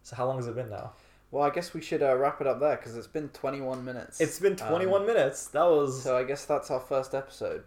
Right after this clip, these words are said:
Speaker 2: pretty
Speaker 1: I, I
Speaker 2: much.
Speaker 1: guess so.
Speaker 2: We'll
Speaker 1: We
Speaker 2: see.
Speaker 1: can, we can watch this
Speaker 2: Um,
Speaker 1: later and we can be like,
Speaker 2: we'll
Speaker 1: "Wow,
Speaker 2: check
Speaker 1: look
Speaker 2: this
Speaker 1: how
Speaker 2: back.
Speaker 1: funny we are."
Speaker 2: I'm not sure it was, it was funny, but I'm sure it's
Speaker 1: We,
Speaker 2: meant to be
Speaker 1: how
Speaker 2: funny, you know?
Speaker 1: entertaining we are.
Speaker 2: Entertaining, I
Speaker 1: Yeah,
Speaker 2: suppose, is
Speaker 1: okay.
Speaker 2: what you, you would term it. Yeah, you learn. It's, uh, infotainment.
Speaker 1: Oh, yeah, that's what we're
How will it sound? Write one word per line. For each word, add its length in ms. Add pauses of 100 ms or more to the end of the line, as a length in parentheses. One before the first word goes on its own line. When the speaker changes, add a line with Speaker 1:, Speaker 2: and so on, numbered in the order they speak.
Speaker 2:
pretty 180
Speaker 1:
I, 40
I 180
Speaker 2:
much. 100
Speaker 1:
guess 220
so. 140
Speaker 2:
We'll 80
Speaker 1:
We 60
Speaker 2:
see. 140
Speaker 1:
can, 140 (140)
we 60
can 200
watch 240
this 200
Speaker 2:
Um, 60
Speaker 1:
later 260
and 120
we 60
can 100
be 120
like, 180
Speaker 2:
we'll 100
Speaker 1:
"Wow, 60
Speaker 2:
check 80
Speaker 1:
look 100
Speaker 2:
this 60
Speaker 1:
how 80
Speaker 2:
back. 180
Speaker 1:
funny 220
we 180
are." 260 (600)
Speaker 2:
I'm 140
not 100
sure 300
it 80
was, 360
it 80
was 180
funny, 280
but 100
I'm 140
sure 80
it's 100
Speaker 1:
We, 60
Speaker 2:
meant 140
to 80
be 60
Speaker 1:
how 180
Speaker 2:
funny, 20
you 60
know? 60
Speaker 1:
entertaining 800
we 100
are. 260
Speaker 2:
Entertaining, 640
I 40
Speaker 1:
Yeah, 60
Speaker 2:
suppose, 240
is 120
Speaker 1:
okay. 140
Speaker 2:
what 60
you, 160
you 100
would 180
term 260
it. 120
Yeah, 200 (120)
you 80
learn. 380 (260)
It's, 180
uh, 280
infotainment. 720 (280)
Speaker 1:
Oh, 180
yeah, 200
that's 220
what 100
we're 120